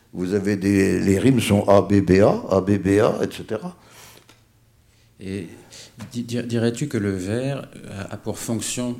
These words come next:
Speaker 2: euh, rythmique de résister au chaos ?
Speaker 1: Oui, bien sûr. C'est pour, et pour fonction. Non, il y a une résistance qui se, qui se produit là. Il y a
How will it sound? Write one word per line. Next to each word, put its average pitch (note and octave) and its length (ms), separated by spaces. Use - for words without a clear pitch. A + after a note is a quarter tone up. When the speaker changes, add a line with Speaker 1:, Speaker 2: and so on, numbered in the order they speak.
Speaker 2:
euh, G2 160
rythmique G#2+ 580
de G#2 180
résister A2+ 540
au G#2+ 100
chaos ? G#2 460
Speaker 1:
Oui, A#2+ 240
bien F2 200
sûr. A#3 220
C'est - 100
pour, G2+ 240
et F2+ 100
pour E2 200
fonction. D#2+ 380
Non, F#3+ 300
il F#2 120
y G2 40
a G#2 40
une G2 100
résistance F#2 640
qui E2+ 120
se, E2 100
qui - 280
se - 60
produit E2 360
là. - 240
Il - 60
y D#2+ 40
a D2+ 40